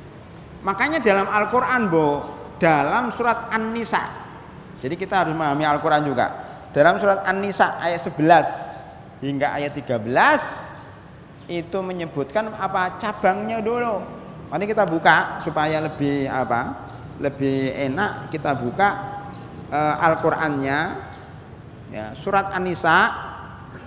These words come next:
Ya. Surat apa, Bu? Surat An-,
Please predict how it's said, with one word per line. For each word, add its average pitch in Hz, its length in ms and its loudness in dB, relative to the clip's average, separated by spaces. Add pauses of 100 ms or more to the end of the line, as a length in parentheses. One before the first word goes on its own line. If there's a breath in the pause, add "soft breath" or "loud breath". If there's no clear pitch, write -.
Ya. - 140 -12 (1200)
Surat 156 220 -2
apa, 170 240 2
Bu? 170 240 0
Surat 165 420 2
An-, 180 320 -2